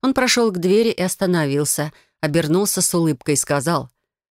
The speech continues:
«Ваша беда в том, Анита, что я вам нравлюсь, да ваша ведьмина суть отвергает данный факт.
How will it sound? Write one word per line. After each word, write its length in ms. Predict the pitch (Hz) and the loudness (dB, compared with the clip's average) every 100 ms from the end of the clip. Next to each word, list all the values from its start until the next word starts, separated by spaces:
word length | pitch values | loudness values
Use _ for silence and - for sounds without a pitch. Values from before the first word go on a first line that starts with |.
| _ _ _ | _ _ _
«Ваша 560 | 147 131 156 139 - 151 | -2 0 0 0 -2 -2
беда 280 | 131 139 143 | -2 0 -2
в 80 | |
том, 240 | - 151 143 | -2 -2 0
Анита, 340 | 143 139 143 | 0 -2 -2
что 220 | 131 - 135 | -4 -2 -2
я 160 | 135 | 0
вам 220 | 131 135 | 0 0
нравлюсь, 600 | 139 160 143 123 - - - _ _ - | 0 0 -2 -4 -8 -8 -12 _ _ -4
да 120 | 147 | 0
ваша 300 | 143 147 160 | 2 2 0
ведьмина 480 | 139 147 139 143 139 | 0 0 2 0 0
суть 320 | - 156 - | 0 -2 -2
отвергает 640 | 135 - 139 131 143 131 | -2 -2 0 0 0 -2
данный 280 | 123 127 131 | -4 -4 -4
факт. 400 | - - - - | -6 -10 -12 -20